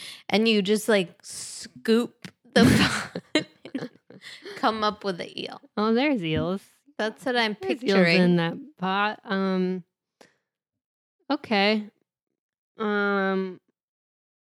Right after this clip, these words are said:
Speaker 2: yeah. Have you ever eaten eel?
Speaker 1: Yeah, and sushi all the time.
Speaker 2: Oh, I've never had eel sushi.
Speaker 1: Really? Unagi?
Speaker 2: Really? I don't think so.
Speaker 1: It's
Speaker 2: Oh,
Speaker 1: good.
Speaker 2: maybe I have, and they tricked me by calling it
Speaker 1: <laughs>
Speaker 2: unagi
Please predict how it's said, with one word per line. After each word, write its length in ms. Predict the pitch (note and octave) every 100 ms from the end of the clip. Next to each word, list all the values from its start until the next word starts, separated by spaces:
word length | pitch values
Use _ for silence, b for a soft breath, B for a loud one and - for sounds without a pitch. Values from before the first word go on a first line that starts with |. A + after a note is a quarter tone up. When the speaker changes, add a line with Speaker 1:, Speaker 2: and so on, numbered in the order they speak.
| -
Speaker 2:
yeah. 440 | F3+ F#3 G3 F3 E3+ _
Have 180 | E3+ G3
you 120 | A3
ever 140 | A#3 B3
eaten 280 | B3 A#3 G#3+
eel? 380 | F#3+ G#3 A#3+ C4 _ _ _ _ _ _ _
Speaker 1:
Yeah, 140 | D4+ G#4
and 160 | A3 F#3+
sushi 540 | - - C#4 - - -
all 120 | F3+
the 100 | F3+
time. 340 | - G#3 G#3 _ _ -
Speaker 2:
Oh, 160 | F#3+ F3+
I've 180 | E3+ E3
never 260 | E3+ D#3+
had 280 | E3 E3+ E3
eel 260 | E3+ F3 F3 -
sushi. 180 | F#3 G3
Speaker 1:
Really? 380 | A3+ C#4+ F#4 G4 _ _ _ B3
Unagi? 460 | G#3+ G3 F3 F3
Speaker 2:
Really? 480 | C4 C#4+ E3+ D#3+ D#3 _ _ _ _ _ _ _
I 60 | G3
don't 180 | A#3 B3+
think 220 | B3+ B3+
so. 260 | - E3+ E3
Speaker 1:
It's 60 | F#3+
Speaker 2:
Oh, 220 | A3 G#3+
Speaker 1:
good. 60 | G3
Speaker 2:
maybe 260 | G3+ C#4 C#4
I 100 | F3
have, 320 | F3 F#3+ F3
and 180 | F3 E3+
they 120 | E3+
tricked 420 | - G3+ G3 -
me 160 | F3 E3+
by 220 | E3 E3+
calling 420 | F#3+ A#3 G#3+ G#3
it 140 | G#3+
Speaker 1:
<laughs> 20 | G#3
Speaker 2:
unagi 880 | G#3 E3+ F3+ G#3+ G#3+ F#3 F3 F#3